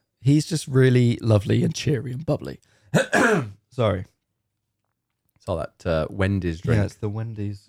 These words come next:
Speaker 1: I don't have any water. Never mind.
Speaker 2: Let me get your water.
Speaker 1: No, it's okay.
Speaker 2: You can
Speaker 1: Um,
Speaker 2: pause it if you want.
Speaker 1: Don't worry. So he's just, like, super bubbly and cheery.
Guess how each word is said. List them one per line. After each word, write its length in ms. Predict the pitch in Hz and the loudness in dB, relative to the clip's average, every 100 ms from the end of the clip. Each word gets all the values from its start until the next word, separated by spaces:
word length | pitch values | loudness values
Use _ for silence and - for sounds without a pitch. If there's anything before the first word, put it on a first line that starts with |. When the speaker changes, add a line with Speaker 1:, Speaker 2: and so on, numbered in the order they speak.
| - | -16
Speaker 1:
I 40 | 117 | -12
don't 80 | |
have 100 | 107 | -10
any 100 | 101 - | -8 -8
water. 340 | 95 - - - | -8 -10 -10 -8
Never 120 | 101 | -10
mind. 180 | 92 - - | -10 -14 -16
Speaker 2:
Let 60 | |
me 60 | 113 | -12
get 100 | 110 | -6
your 100 | 107 | -2
water. 360 | 113 104 - 104 | 0 -2 -4 -8
Speaker 1:
No, 140 | 98 87 | -6 -6
it's 140 | - | -8
okay. 180 | 90 - | -12 -16
Speaker 2:
You 40 | - _ _ | -20 _ _
can 80 | 110 | 4
Speaker 1:
Um, 180 | 107 107 | 4 6
Speaker 2:
pause 200 | 147 151 | 2 2
it 40 | 120 | -2
if 100 | 147 | -2
you 60 | 143 | -4
want. 180 | 131 - _ _ _ _ _ _ _ - - | -6 -12 _ _ _ _ _ _ _ -20 -8
Speaker 1:
Don't 180 | - 73 | -6 -4
worry. 180 | 85 - _ _ _ _ _ _ _ - | -6 -8 _ _ _ _ _ _ _ -8
So 460 | - 127 127 127 131 - | 2 6 6 4 2 -2
he's 220 | 151 185 | 0 0
just, 240 | 185 - | -2 2
like, 140 | 147 - | 2 2
super 260 | - 143 | 0 2
bubbly 320 | 120 117 110 110 | 4 4 4 0
and 80 | |
cheery. 420 | 101 113 110 143 | 2 4 4 2